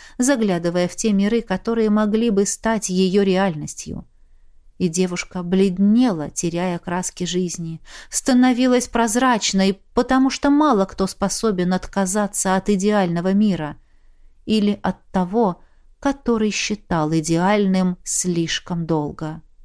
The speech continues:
"Пусти!" Леонард дернулся, чувствуя, как нити заклятия впиваются в кожу, не давая двигаться. "Сиди смирно, малыш", выплюнул Ювеналий как можно тише.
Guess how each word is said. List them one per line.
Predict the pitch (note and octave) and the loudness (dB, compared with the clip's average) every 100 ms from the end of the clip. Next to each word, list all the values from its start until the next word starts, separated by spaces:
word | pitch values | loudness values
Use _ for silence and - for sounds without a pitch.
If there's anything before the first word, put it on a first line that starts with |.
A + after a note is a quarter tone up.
| _ _ - _ - - - _ - - _ - - | _ _ -20 _ -20 -20 -20 _ -20 -20 _ -16 0
"Пусти!" | G4 - - G4+ E4 A3 - - - - - - - - - | 4 4 2 4 4 4 0 -12 -20 -20 -20 -20 -20 -20 -10
Леонард | - G3 G#3+ G#3 G3+ G#3+ F#3+ - F3+ | -2 2 2 2 2 2 0 -4 -4
дернулся, | G3+ B3 A3 F3+ E3+ - | 0 0 0 -2 -2 -4
чувствуя, | F3 - G#3+ - G3 G#3+ | -4 -4 -8 -8 -2 -2
как | G3+ G#3 - | 0 -4 0
нити | G#3 G#3 G#3 | 2 2 2
заклятия | G3 G3 G3 G3+ G#3 G3+ G#3+ G#3 | 0 0 -2 0 -2 0 -2 -2
впиваются | - - A#3 G#3 F#3 F3+ - | -4 -2 0 2 2 0 -2
в | F#3+ - | -6 -6
кожу, | - G#3 G3+ A3 | 0 2 2 2
не | G#3+ | 2
давая | G3+ G3 G3 G3 | 2 0 0 0
двигаться. | G3 G#3+ G3 F3+ - F3+ D#3+ D#3+ - _ - - - - - | 0 0 0 -2 -4 -4 -4 -6 -18 _ -20 -20 -20 -20 -20
"Сиди | - - - G#2 - - C#3+ | -12 -6 -6 -6 -8 -10 -8
смирно, | - - - D#3 E3 - D#3 - - | -6 -6 -4 -4 -4 -6 -8 -10 -10
малыш", | D3 D#3 F3 E3+ - - - - - - - - - - - - | -8 -8 -6 -8 -4 -2 -4 -6 -20 -20 -20 -20 -20 -20 -20 -12
выплюнул | F3+ F#3 - F3+ F3 E3+ | -2 -2 0 0 0 0
Ювеналий | E3+ F#3 E3 F3+ F3+ F3 F3 F3+ | 0 0 0 0 0 0 0 -2
как | F#3 F#3 | -4 -4
можно | F#3 F3 E3 F3+ | -2 -4 -2 -2
тише. | F#3+ - F#3 - - - | -2 -2 -4 -4 -6 -8